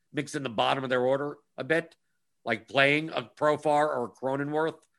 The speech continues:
Caratini fitting a catcher in your stack type of thing, rather than, you know, make my three-man secondary be like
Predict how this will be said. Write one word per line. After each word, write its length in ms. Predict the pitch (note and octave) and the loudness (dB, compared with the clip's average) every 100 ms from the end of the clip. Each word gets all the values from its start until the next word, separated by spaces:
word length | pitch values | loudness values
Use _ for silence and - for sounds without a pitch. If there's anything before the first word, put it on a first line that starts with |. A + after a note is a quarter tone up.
| _ _ _ - | _ _ _ 0
Caratini 560 | C#3 D3 C#3+ D3+ D3 C#3+ | 4 4 4 -2 -4 -2
fitting 280 | C#3+ C3+ C#3 | -2 -2 -2
a 80 | |
catcher 440 | C3+ C3+ C3+ - C#3+ | -2 -2 -2 -4 -6
in 80 | C#3 | -4
your 100 | C3+ | -6
stack 420 | - C#3 D3+ - _ _ _ | -6 -6 -6 -8 _ _ _
type 200 | C#3+ C#3 | 2 2
of 100 | C#3+ | 0
thing, 240 | D#3+ D#3+ | -4 -2
rather 420 | C#3 C#3 C#3+ C#3 C3 | 4 6 6 4 0
than, 400 | B2+ B2 A#2 A2+ _ _ _ _ | 0 -2 -4 -10 _ _ _ _
you 80 | A#2+ | 0
know, 360 | A#2+ A#2 A2 - | 2 2 0 -6
make 220 | A#2+ E3 D#3+ | -2 -2 2
my 200 | E3+ D3+ | 2 2
three-man 500 | D#3 F3 F3 D#3+ D3 | 0 0 2 2 2
secondary 640 | F3+ E3 E3 C3+ B2 A2+ | 2 2 2 2 2 0
be 160 | A2 B2+ | -2 -2
like 220 | A#2 | -2